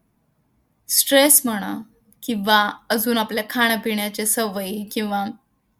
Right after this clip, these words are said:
ओव्हर इटिंग किंवा अवेअरनेसच नाही आहे की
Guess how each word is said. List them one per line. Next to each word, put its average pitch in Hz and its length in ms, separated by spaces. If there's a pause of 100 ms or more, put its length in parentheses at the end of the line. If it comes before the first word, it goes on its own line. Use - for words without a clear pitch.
(240)
ओव्हर 247 300
इटिंग 180 460 (360)
किंवा 254 280 (720)
अवेअरनेसच 311 720
नाही 226 260
आहे 208 100
की 208 140